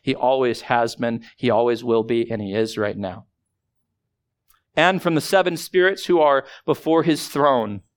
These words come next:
Now, the seven spirits here refer to the one and only Holy Spirit.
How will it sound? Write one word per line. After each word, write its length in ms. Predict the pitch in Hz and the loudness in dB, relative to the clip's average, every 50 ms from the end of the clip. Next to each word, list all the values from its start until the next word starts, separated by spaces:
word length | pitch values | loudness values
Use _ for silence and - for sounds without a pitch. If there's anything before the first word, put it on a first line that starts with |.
| _ _ _ _ _ _ _ _ _ _ _ _ _ - - - - - | _ _ _ _ _ _ _ _ _ _ _ _ _ -20 -20 -20 -4 0
Now, 60 | 143 | 0
the 60 | 143 | 0
seven 320 | - - 196 202 196 185 | 4 4 2 4 4 0
spirits 360 | 175 - - 185 180 170 - - | -6 -2 0 0 0 0 0 2
here 140 | 180 170 | 2 4
refer 240 | 160 147 - 170 165 | 4 2 2 0 0
to 80 | 156 151 | 2 0
the 80 | 143 | 0
one 300 | 143 139 147 147 147 147 | 0 2 2 4 4 2
and 100 | 147 143 | 2 2
only 500 | 143 143 143 143 143 139 135 131 123 - - - _ | 2 2 2 2 2 2 2 2 0 -2 -8 -20 _
Holy 280 | - 143 139 131 123 | -2 0 2 2 0
Spirit. 480 | 120 - - - 113 104 95 - - | 0 -2 -4 -2 0 0 0 -2 -6